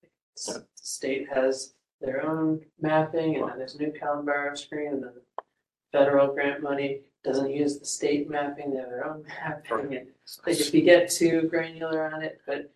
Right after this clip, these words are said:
Speaker 2: Right.
Speaker 1: but it would be helpful to have this, like, elevator pitch of this is, this is where we're prioritizing planting. And then we can go to folks and say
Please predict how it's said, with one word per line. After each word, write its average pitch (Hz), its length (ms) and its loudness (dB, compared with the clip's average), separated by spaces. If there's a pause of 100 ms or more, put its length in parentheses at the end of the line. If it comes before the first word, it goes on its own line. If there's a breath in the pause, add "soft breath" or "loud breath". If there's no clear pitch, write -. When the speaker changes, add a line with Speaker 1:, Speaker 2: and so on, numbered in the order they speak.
(140)
Speaker 2:
Right. - 160 0
Speaker 1:
but 156 80 4
it 151 80 4
would 147 100 4
be 147 120 0
helpful 147 380 2
to 147 60 2
have 131 320 0
this, - 400 -4
like, - 140 -20 (120)
elevator 135 560 -2
pitch - 360 -6 (120)
of - 120 -12 (420)
this - 220 -2
is, 143 380 0 (180)
this 156 160 2
is 160 120 4
where 143 200 4
we're 131 180 0
prioritizing 127 720 -6 (120)
planting. 135 580 -8 (400)
And 139 180 -2
then 131 360 -2 (220)
we - 140 -16
can 131 300 -8 (560)
go 156 200 6
to 143 100 2
folks 135 340 -4
and 131 120 -14
say 131 340 -6